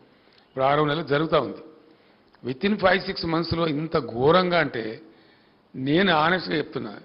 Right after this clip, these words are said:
నేను Twitter-లో కూడా పెట్టినా, నేనున్న చోట నీకు తర్వాత మానేసిన నేను, బాగుండదు, మరీ చీప్ అవుతుంది, నా పర్సనల్ డౌన్ అవుతుందని చెప్పి నేను ఏదో కక్ష కొద్ది పెడుతున్నానే అభిప్రాయం వస్తుందని మానేసిన.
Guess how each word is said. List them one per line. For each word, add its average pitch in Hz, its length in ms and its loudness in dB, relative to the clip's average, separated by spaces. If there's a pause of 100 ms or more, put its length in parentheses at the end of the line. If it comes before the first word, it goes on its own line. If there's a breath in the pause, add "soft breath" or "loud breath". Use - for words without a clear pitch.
నేను 127 120 -8
Twitter-లో 160 340 -2
కూడా 156 140 2
పెట్టినా, 127 420 -4 (800 soft breath)
నేనున్న 170 420 4
చోట 185 240 4
నీకు 165 240 -2
తర్వాత 170 240 4
మానేసిన 165 420 2
నేను, 117 320 -4 (360)
బాగుండదు, 151 480 0
మరీ 147 220 -4 (120)
చీప్ 156 140 -6
అవుతుంది, 139 340 -6 (640 soft breath)
నా 131 160 2
పర్సనల్ 170 360 2
డౌన్ 160 180 2
అవుతుందని 151 300 0
చెప్పి 143 200 -4
నేను 143 140 -4
ఏదో 143 120 0
కక్ష 135 240 -4
కొద్ది 151 220 -4
పెడుతున్నానే 143 380 -4
అభిప్రాయం 127 320 -6
వస్తుందని 131 320 -10
మానేసిన. 143 400 -2